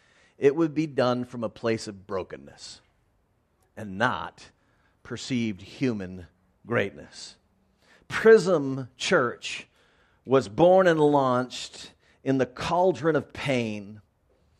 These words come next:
with the fuel of humility born of nothing but the grace of God that we have to offer each other and our culture.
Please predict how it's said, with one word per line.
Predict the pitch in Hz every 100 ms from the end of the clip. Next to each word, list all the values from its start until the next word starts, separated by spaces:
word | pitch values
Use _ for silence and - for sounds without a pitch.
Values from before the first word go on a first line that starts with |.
| _ _ -
with | 143 147
the | 139
fuel | - - 143 175 208 180 147 127 127
of | 143 120
humility | - 143 131 151 156 123 107 104 - _ _ _ _
born | 117 139 156 156 147
of | 143 131 101
nothing | 107 127 151 143 113 101 104 101 _ _ _ _ _
but | 123
the | 120
grace | 101 127 151 143
of | 143 104
God | 127 113 101 101
that | 101 98
we | 117
have | 107 107 -
to | -
offer | 95 104 104 104 90 - -
each | 113 123
other | 120 117 120 120 _ _ _ _ _ _
and | - 110
our | 104
culture. | 98 - 87 - -